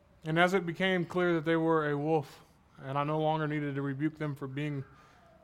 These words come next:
a false sheep, it became a sense of, of sadness for them, despair, the hopelessness that they are in,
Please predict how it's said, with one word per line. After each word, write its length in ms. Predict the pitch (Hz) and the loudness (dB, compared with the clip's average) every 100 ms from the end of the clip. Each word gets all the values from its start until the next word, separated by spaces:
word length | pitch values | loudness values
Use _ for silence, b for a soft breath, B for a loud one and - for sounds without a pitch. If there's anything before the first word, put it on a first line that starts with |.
| - | -18
a 60 | 131 | -18
false 480 | - 151 151 - - | -4 -2 -2 -6 -12
sheep, 360 | - 180 151 - - _ _ _ b b b b - | -12 -10 -12 -14 -20 _ _ _ b b b b -10
it 60 | 147 | -6
became 300 | 160 196 185 | -2 0 0
a 60 | |
sense 280 | - 190 185 | -2 -2 -2
of, 220 | 175 156 | -4 -4
of 160 | 160 139 | -6 -4
sadness 460 | - 180 208 135 | -4 -2 -2 -6
for 140 | - 127 | -8 -10
them, 220 | 127 120 - _ _ _ b b b b 139 | -10 -12 -16 _ _ _ b b b b -10
despair, 540 | 147 - 226 214 143 | -6 2 4 4 4
the 260 | 139 160 151 | 2 2 4
hopelessness 640 | 175 - 226 220 226 220 | 4 4 0 0 -2 0
that 160 | 202 208 | -2 0
they 160 | 196 | 2
are 200 | 190 180 | 4 2
in, 280 | 180 180 123 | 2 -2 -4